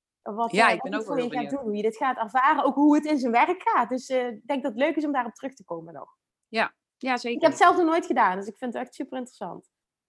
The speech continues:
Speaker 2: Ja, ik had wel iemand ooit een keer in mijn mastermind groep die het ook deed. Ik ga nu wel aan iemand anders, maar in, in een, die dat ook deed. Toen hebben we wel één keer iets aparts gedaan waardoor je arm omhoog ging. Dat was ook wel heel weird. Dat ik echt dacht, "Huh?"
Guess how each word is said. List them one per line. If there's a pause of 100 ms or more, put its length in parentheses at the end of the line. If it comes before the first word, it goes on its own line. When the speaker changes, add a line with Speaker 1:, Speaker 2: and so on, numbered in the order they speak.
(920)
Speaker 2:
Ja,
ik
had
wel
iemand
ooit
een
keer
in
mijn
mastermind
groep
die
het
ook
deed.
Ik
ga
nu
wel
aan
iemand
anders,
maar
in,
in
een,
die
dat
ook
deed.
Toen
hebben
we
wel
één
keer
iets
aparts
gedaan
waardoor
je
arm
omhoog
ging.
Dat
was
ook
wel
heel
weird. (580)
Dat
ik
echt
dacht,
"Huh?"